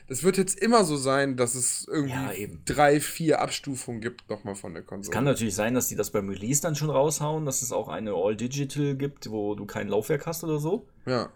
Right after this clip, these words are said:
Speaker 2: Das wäre dann neu, aber, äh, ja, mal gucken.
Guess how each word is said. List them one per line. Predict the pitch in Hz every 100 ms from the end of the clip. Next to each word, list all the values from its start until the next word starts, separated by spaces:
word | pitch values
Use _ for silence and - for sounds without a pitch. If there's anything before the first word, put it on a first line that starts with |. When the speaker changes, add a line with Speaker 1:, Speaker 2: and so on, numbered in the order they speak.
| -
Speaker 2:
Das | 104 -
wäre | 123 113
dann | 98
neu, | 98 104 180 226 -
aber, | 95 92 95 - - 92 92
äh, | -
ja, | 87 87
mal | 139
gucken. | - 113 98 82